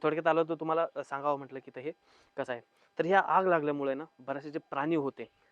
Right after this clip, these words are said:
त्यांची सुद्धा इथं बरेचसे नुकसान झालेले आपल्याला दिसून येत. हे बघा, या आता आपल्याला ना छोट्या इथं तोफा, अ, दिसून येऊ राहिल्या आणि या तोफांच्या वरती ते आकडा वगैरे दिसतोय, कदाचित ते कशासाठी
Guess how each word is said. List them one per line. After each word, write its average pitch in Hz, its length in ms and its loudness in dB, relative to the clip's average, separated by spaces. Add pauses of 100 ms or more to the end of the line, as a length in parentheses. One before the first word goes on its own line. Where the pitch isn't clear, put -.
(140)
त्यांची 147 260 -4
सुद्धा 143 180 -4
इथं 139 160 -4
बरेचसे 135 320 -6
नुकसान 135 300 -8
झालेले 127 220 -6
आपल्याला 131 260 -8 (440)
दिसून 139 280 -4
येत. - 160 -8 (360)
हे 139 60 -2
बघा, 131 140 -4 (200)
या 143 140 2
आता 135 140 -4
आपल्याला 139 300 -8
ना 175 100 -8 (680)
छोट्या 147 200 0
इथं 135 240 0
तोफा, 143 200 -4 (200)
अ, 127 260 -4 (120)
दिसून 135 300 -8
येऊ 127 140 -6
राहिल्या 123 220 -6 (500)
आणि 127 120 -8
या 127 120 -6
तोफांच्या 139 360 -6
वरती 139 380 -6
ते 139 460 -6 (500)
आकडा 135 280 -2
वगैरे 135 220 -4
दिसतोय, 123 320 -12 (180)
कदाचित 127 380 -6
ते 131 60 -6
कशासाठी 131 580 -10